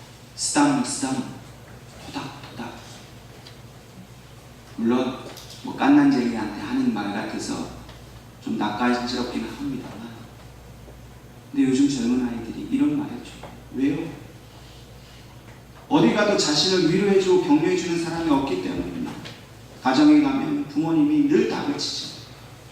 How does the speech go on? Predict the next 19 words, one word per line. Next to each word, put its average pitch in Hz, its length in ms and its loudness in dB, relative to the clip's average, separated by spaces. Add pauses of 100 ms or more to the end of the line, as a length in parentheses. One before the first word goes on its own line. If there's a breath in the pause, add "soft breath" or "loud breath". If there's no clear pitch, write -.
(120)
언제 147 480 4
취직할 - 520 -4
거야? - 100 -16 (480)
언제 156 340 2
결혼할 147 200 -8 (120)
거야? 160 100 -10 (2000)
교회 175 220 6
가도 170 360 0
맨날 139 300 0
혼나요. - 480 -6 (560)
"예수 - 300 2
그렇게 - 260 4
믿으면 151 320 6
안 123 180 4
된다. - 460 -4 (160)
옷 147 180 6
똑바로 160 420 0
입라." - 220 0 (3000)
뭐, - 320 4